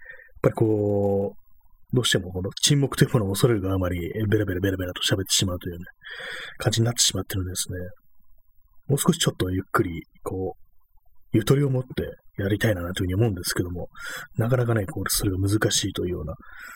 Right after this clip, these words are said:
感じなんですけども、こう、少しでもね、こう、間が空くと、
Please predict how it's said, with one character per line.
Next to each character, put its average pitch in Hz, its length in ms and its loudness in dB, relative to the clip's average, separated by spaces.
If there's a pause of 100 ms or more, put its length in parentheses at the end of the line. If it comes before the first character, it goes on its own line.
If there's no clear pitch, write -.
(240)
感 113 200 0
じ 104 100 2
な 107 80 2
ん 98 40 0
で 90 100 -6
す - 100 -6
け 104 120 0
ど 95 80 -2
も、 92 300 -4 (1600)
こ - 140 -2
う、 - 20 0
少 - 200 4
し - 140 2
で - 80 0
も 90 120 -4
ね、 85 120 -6
こ - 200 -6 (100)
う、 110 40 2
間 104 80 4
が 113 140 4
空 107 120 -2
く - 120 2
と、 - 260 0